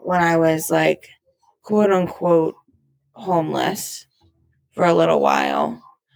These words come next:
Um, when I had nothing left in me,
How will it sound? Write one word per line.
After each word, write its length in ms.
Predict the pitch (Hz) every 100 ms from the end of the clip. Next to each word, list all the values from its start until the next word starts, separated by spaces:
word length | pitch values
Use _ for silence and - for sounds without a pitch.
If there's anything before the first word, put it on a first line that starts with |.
| _ _ _
Um, 760 | - 180 170 160 165 165 165 170 -
when 220 | - 180 180
I 140 | 170
had 280 | 175 170 170
nothing 460 | 175 180 196 175 170
left 340 | 165 170 -
in 360 | - 165 165 156
me, 380 | 139 139 180